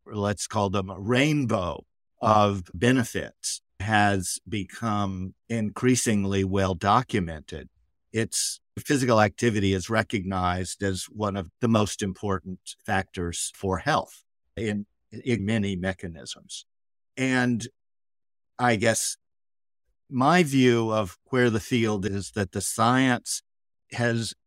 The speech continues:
continues to be very strong and continues to grow in quality and quantity. But I continue to be disappointed by the response from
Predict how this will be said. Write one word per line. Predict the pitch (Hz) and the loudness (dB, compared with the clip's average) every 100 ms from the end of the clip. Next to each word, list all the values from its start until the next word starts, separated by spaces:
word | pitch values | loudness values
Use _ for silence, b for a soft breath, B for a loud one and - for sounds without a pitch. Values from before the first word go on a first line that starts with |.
| _ _ | _ _
continues | - 104 - 160 156 139 - | -8 -6 -2 0 2 2 2
to | 117 | -2
be | 98 107 | 0 0
very | 95 101 95 | 0 0 0
strong | 92 - 98 87 85 90 104 | -4 -8 -8 -6 -8 -8 -4
and | 107 98 | -4 -2
continues | 107 95 - 143 135 110 95 | -4 -4 -2 0 2 0 -2
to | - | -6
grow | 87 92 80 78 73 _ _ _ _ | -6 -8 -10 -10 -14 _ _ _ _
in | 117 104 95 95 - | -4 -2 -2 -6 -10
quality | - 110 107 104 98 95 | 2 6 6 4 2 0
and | 95 90 | -2 -6
quantity. | - 120 135 120 95 87 85 - _ _ _ _ _ _ | -4 2 4 4 0 -4 -10 -18 _ _ _ _ _ _
But | 123 139 135 131 - - | 4 6 6 4 -2 0
I | 156 | 0
continue | - 170 - 151 135 127 | 4 2 2 0 2 2
to | - 127 | 2 2
be | 101 117 113 113 110 104 98 - | 4 4 4 2 2 -2 -6 0
disappointed | 131 - 113 - 131 143 139 117 107 104 98 90 | 2 2 -2 -2 2 4 4 4 4 2 -2 -4
by | 107 104 104 104 104 101 101 - _ _ - | -4 0 0 2 2 0 -2 -6 _ _ -6
the | 107 107 104 104 98 90 _ _ _ | -2 0 0 0 -4 -6 _ _ _
response | 117 101 - - 117 117 113 - - - _ _ | -4 -2 -2 -2 2 2 2 -2 -6 -6 _ _
from | 117 104 101 101 101 98 | 0 2 2 2 -2 -4